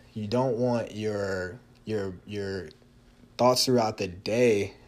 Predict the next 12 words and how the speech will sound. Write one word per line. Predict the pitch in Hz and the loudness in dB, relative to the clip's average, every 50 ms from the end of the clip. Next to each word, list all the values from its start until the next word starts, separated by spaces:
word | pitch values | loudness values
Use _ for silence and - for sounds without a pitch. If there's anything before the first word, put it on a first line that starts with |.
| _ _ | _ _
to | - - 127 | -2 -2 -2
be | 117 101 110 107 98 | 0 -2 -4 -6 -6
constantly | - - - - - 127 127 135 131 - - - 113 107 104 101 95 95 | -8 -10 -10 -6 -4 -2 -2 -2 -2 -2 -2 -2 -4 -4 -4 -4 -6 -6
trapped | - - - - 110 120 120 120 - | -6 -6 -4 -2 0 0 0 -2 -2
with | 117 110 107 | -2 -2 -2
this | - 104 98 - | -2 -4 -8 -8
person | - - - 110 110 120 117 - 107 101 98 - - - - - - - _ | -10 -10 -8 -4 -2 -2 -2 -2 -4 -6 -10 -12 -14 -16 -20 -20 -20 -8 _
that | 113 113 110 - | 0 0 2 0
you're | 107 101 | -2 -2
no | 101 104 113 | -2 0 0
longer | 120 117 120 113 110 104 95 82 | 0 2 0 0 0 -4 -4 -6
with. | 85 87 101 113 110 101 - | -6 -4 -2 0 0 -2 -2